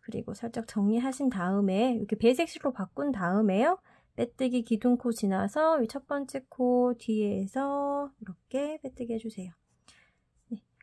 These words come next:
그래서요. 다음 단의 시작 색으로 그 전 단에서 끝내주는 겁니다.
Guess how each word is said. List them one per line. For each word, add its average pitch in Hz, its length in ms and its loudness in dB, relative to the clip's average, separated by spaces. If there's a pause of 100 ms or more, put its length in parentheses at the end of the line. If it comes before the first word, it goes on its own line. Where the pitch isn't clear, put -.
그래서요. 269 540 6
다음 247 480 6
단의 214 440 4
시작 349 380 2
색으로 339 680 4
그 254 140 -2
전 220 300 2
단에서 190 400 0
끝내주는 262 560 0
겁니다. 190 440 -6